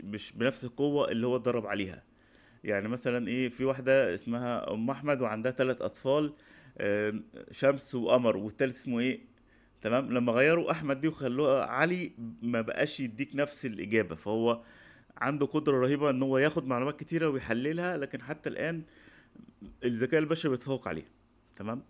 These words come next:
طيب، الذكاء الاصطناعي عبارة عن إيه؟ إن أنا عايز الك-، الكمبيوتر يفكر زي الإنسان، يعني يبقى عنده إمكانية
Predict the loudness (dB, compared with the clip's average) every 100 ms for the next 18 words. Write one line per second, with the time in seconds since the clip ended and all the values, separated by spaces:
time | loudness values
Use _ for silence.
0 | -20 -12 -2 -2 -2 -2 0 0 -2 -2
1 | 0 2 0 0 -4 -4 -8 -8 -4 -2
2 | -2 0 0 -2 -4 -8 -6 -6 -2 -2
3 | 0 0 2 0 -2 -14 -20 -20 _ -4
4 | 2 2 2 2 2 2 2 2 2 -6
5 | 2 2 2 -2 -4 -4 -4 -4 -4 -4
6 | -4 -4 -2 -2 -4 -8 -4 -2 0 0
7 | 0 -4 -6